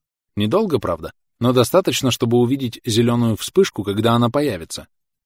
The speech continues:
Фрея становится перед самым порогом своей выходящей на океан двери и, сжимая кулаки, выглядывает наружу. Устье едва видно из-за края обрыва слева. Там, где когда-то был пляж между двумя утесами, сейчас белая линия изломанного прибоя.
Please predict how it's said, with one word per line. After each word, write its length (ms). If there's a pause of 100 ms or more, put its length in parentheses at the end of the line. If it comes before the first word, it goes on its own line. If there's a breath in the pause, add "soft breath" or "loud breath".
(640)
Фрея 260
становится 560
перед 240
самым 300
порогом 400
своей 260
выходящей 560
на 120
океан 360
двери 320 (580)
и, 100
сжимая 400
кулаки, 480 (340)
выглядывает 560
наружу. 420 (640)
Устье 340
едва 320
видно 340
из-за 240
края 380
обрыва 340
слева. 400 (640)
Там, 240
где 180
когда-то 440
был 200
пляж 300
между 260
двумя 360
утесами, 500 (640)
сейчас 420
белая 340
линия 380
изломанного 520
прибоя. 500